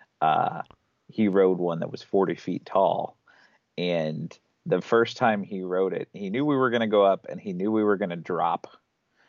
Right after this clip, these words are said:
And we get, we get to the top and we drop the first time. And he, like, reached over and grabbed my pant leg.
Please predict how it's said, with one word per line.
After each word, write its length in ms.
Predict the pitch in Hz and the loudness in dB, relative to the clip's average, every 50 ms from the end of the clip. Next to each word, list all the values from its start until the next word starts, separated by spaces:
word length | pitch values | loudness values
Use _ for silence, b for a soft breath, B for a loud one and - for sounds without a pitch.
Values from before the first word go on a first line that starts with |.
| _ _ _ _ _ _ _ - | _ _ _ _ _ _ _ -2
And 680 | 92 98 98 95 92 90 90 87 87 85 85 90 90 - - _ _ _ _ _ _ _ _ _ _ _ _ _ _ _ _ _ _ _ _ _ _ _ - | 0 2 4 4 4 4 2 0 0 -4 -6 -8 -10 -10 -16 _ _ _ _ _ _ _ _ _ _ _ _ _ _ _ _ _ _ _ _ _ _ _ -4
we 300 | 113 117 110 107 120 120 | -2 0 2 4 2 4
get, 300 | 107 117 110 107 110 - | 4 4 6 6 4 4
we 140 | 98 104 104 | 2 -2 0
get 140 | 104 104 - | 0 0 -2
to 100 | - 90 | -2 -6
the 80 | 92 92 | -6 -6
top 360 | - - 101 92 90 87 _ - | -2 2 2 2 2 2 _ -6
and 100 | 101 98 | -6 -4
we 140 | 95 101 | -2 -2
drop 340 | 92 104 98 90 92 - _ | 2 2 2 2 2 -2 _
the 60 | - | -20
first 320 | - - 90 90 90 - - | -14 -8 -6 -6 -6 -6 -4
time. 280 | 107 92 82 78 76 - | -2 -2 -2 -4 -6 -8
And 160 | - 82 85 | -10 -10 -10
he, 480 | - - - 107 110 110 107 104 104 - | -8 -6 -4 -2 0 0 0 0 0 0
like, 280 | 73 87 87 85 - - | 2 2 2 2 0 -4
reached 440 | - 151 156 98 110 113 - - 110 | -12 -8 -6 -4 -4 -4 -4 2 4
over 340 | 98 95 92 90 92 90 85 | 6 6 6 4 2 0 2
and 300 | - - 87 85 85 78 | 0 -2 -4 -4 -6 -12
grabbed 600 | - - 85 85 80 92 98 104 104 98 101 98 | -12 -10 -2 0 2 4 4 2 2 -2 -4 -2
my 160 | 92 90 85 | -2 -2 -2
pant 360 | - - - 90 90 - - | -4 -8 -8 -6 -6 -8 -6
leg. 460 | - 71 - - - 80 - - - | -4 -4 -2 -2 -4 -6 -8 -12 -18